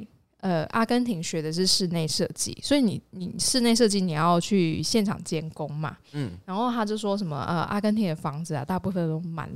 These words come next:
Speaker 1: 烂的，他如果不用太大地震，那个房子就会垮了。
Speaker 2: 哈？真假的？
Speaker 1: 对，真的，只是那边地震非常少，但是真的只要一摇一下，真的会垮。
Speaker 2: 所以他们经不起
Speaker 1: 或者，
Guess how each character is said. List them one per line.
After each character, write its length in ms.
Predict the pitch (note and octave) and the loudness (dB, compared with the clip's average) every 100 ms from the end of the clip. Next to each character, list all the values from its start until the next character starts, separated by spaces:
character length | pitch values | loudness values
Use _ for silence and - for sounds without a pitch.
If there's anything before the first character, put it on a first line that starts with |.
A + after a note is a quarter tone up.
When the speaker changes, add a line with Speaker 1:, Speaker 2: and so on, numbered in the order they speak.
| D#3+ | -6
Speaker 1:
烂 200 | D#3 - | -6 -6
的， 140 | - | -8
他 140 | G3+ | -2
如 160 | G#3+ A3 | 2 2
果 120 | G3 - _ | 2 0 _
不 100 | G#3 | 0
用 180 | G3+ A#3 | 2 2
太 180 | G3+ A3 | 0 -2
大 180 | F#3+ F3+ | -2 -2
地 220 | E3+ F#3 | -4 -6
震， 240 | E3 F3+ E3+ | -2 -2 0
那 60 | |
个 80 | E3+ | -2
房 200 | D#3+ C#3+ | -2 -6
子 80 | D3+ | -6
就 80 | C#3+ | -4
会 80 | D3 | -6
垮 220 | - - | -6 -10
了。 240 | - - - | -10 -16 -8
Speaker 2:
哈？ 380 | D3+ E3+ B3+ C#4 | -4 -2 -2 -2
真 120 | C#4+ | -2
假 200 | A3+ C#3 | 2 6
的？ 160 | - | 8
Speaker 1:
对， 200 | G3 D#3 - | 8 6 0
真 240 | - F3 | -2 -2
的， 180 | E3+ C#3+ | -2 -4
只 140 | - G3 | 0 0
是 140 | D4 | 2
那 100 | D4 | 0
边 340 | C4 A#3+ A#3 B3 | 2 2 2 -2
地 140 | B3 G3+ | -2 0
震 180 | F3+ | 0
非 120 | F#3 F3+ | 0 -2
常 120 | D3 | -4
少， 320 | D#3 - - - _ _ _ _ _ | -2 0 -2 -6 _ _ _ _ _
但 140 | A#3+ | 0
是 120 | A#3+ A3+ | 2 2
真 140 | A3 | 2
的 100 | G#3+ | 2
只 120 | F3 | 2
要 140 | D#3 - | -2 -2
一 140 | - C#3+ _ - | -8 -16 _ -6
摇 240 | D#3+ D#3+ | -4 -2
一 60 | D#3+ | -4
下， 320 | G#3 G3 - | -2 -2 -4
真 160 | E3+ E3 | -4 -4
的 80 | |
会 140 | D#3 E3+ | -2 -4
垮。 260 | - - - - | -6 -14 -16 -12
Speaker 2:
所 120 | A#3+ | -8
以 20 | |
他 40 | A#3 | -4
们 100 | F3+ | -4
经 160 | - F#3+ | 0 8
不 240 | D#4 B3 | 12 12
起 160 | - F3 | 10 2
Speaker 1:
或 60 | |
者， 160 | - | 0